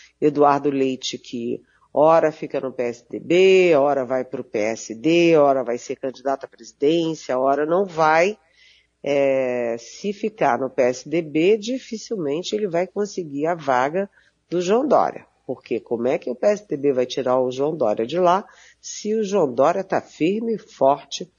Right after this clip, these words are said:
na sua disposição de concorrer à presidência da República? É só uma curiosidade.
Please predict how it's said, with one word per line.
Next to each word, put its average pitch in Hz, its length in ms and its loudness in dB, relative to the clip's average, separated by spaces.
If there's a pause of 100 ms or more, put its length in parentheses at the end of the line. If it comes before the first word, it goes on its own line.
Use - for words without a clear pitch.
(240)
na 151 120 2
sua 151 300 0
disposição 151 1080 -2 (360)
de 147 400 -6 (300)
concorrer 147 1080 -4 (280)
à 123 120 -6
presidência 127 1120 -6
da 120 420 -8 (360)
República? 123 840 -4 (380)
É 170 220 2
só 220 260 0
uma 202 220 0
curiosidade. 170 920 0